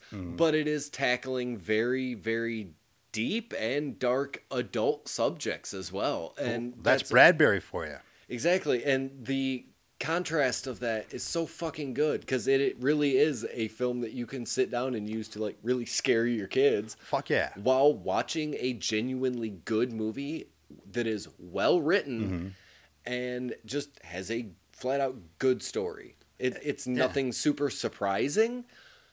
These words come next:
Speaker 2: and it exactly telegraphs what it's going to do,
Speaker 1: Mm-hmm.
Speaker 2: and yet it is still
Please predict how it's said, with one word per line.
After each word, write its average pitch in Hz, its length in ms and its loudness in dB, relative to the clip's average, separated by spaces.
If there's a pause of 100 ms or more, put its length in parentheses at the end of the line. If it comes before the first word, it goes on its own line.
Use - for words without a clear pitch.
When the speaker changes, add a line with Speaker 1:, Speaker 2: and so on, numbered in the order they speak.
(140)
Speaker 2:
and 131 380 0 (120)
it 123 260 -2 (120)
exactly 107 580 0
telegraphs 123 680 2
what 98 380 -2
it's 110 180 -4
going 107 460 -2
to 117 140 -2
do, 156 520 0
Speaker 1:
Mm-hmm. 92 300 -4
Speaker 2:
and 123 200 -2
yet 110 220 -2
it 120 140 -2
is 143 160 -2
still 92 680 -2